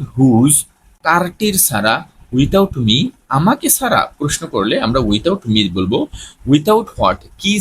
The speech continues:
ছাড়া, without whom কাকে ছাড়া। এরপরে how far কত দূর, how come তা কি করে হয়, how come তা কি করে হয়, how often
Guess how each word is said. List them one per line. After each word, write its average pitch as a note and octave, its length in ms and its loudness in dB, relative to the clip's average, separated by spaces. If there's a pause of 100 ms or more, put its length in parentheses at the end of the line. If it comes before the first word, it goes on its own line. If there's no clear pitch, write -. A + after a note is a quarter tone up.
ছাড়া, G2+ 300 -4 (520)
without G#2 400 2 (100)
whom A#2 220 0 (400)
কাকে B2+ 300 -2 (320)
ছাড়া। F#2+ 280 0 (800)
এরপরে D3 300 2 (440)
how G#3 160 4 (160)
far A2 200 2 (360)
কত C3+ 160 0 (140)
দূর, A#2+ 180 2 (420)
how G3+ 160 0 (160)
come A2 220 2 (460)
তা C#3+ 100 0 (140)
কি C4+ 120 -6 (120)
করে C#3 240 2 (160)
হয়, G#2+ 240 2 (240)
how C#3+ 160 0 (180)
come F#2+ 180 -2 (140)
তা C3+ 80 2 (120)
কি C#3+ 180 -6
করে C3 220 2 (500)
হয়, G#2 180 4 (120)
how F#3+ 140 4 (200)
often A#2 240 -2